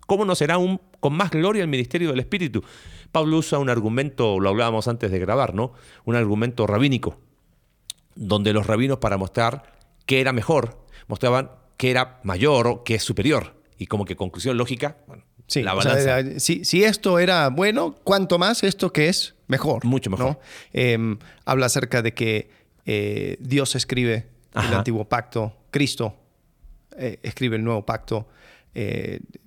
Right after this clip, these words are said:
Speaker 2: lo hace sobre, eh, tablas de piedra, el
Speaker 1: Ujú.
Speaker 2: antiguo pacto. Eh, el nuevo pacto es sobre corazones humanos.
Speaker 1: Sí.
Speaker 2: Eh, el ministerio, el ministerio de Moisés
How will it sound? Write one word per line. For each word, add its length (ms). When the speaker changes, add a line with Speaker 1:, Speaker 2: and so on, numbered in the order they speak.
Speaker 2:
lo 240
hace 480
sobre, 720
eh, 360
tablas 300
de 80
piedra, 420
el 80
Speaker 1:
Ujú. 60
Speaker 2:
antiguo 300
pacto. 380
Eh, 300
el 100
nuevo 160
pacto 260
es 100
sobre 280
corazones 460
humanos. 420
Speaker 1:
Sí. 260
Speaker 2:
Eh, 240
el 100
ministerio, 640
el 100
ministerio 380
de 40
Moisés 520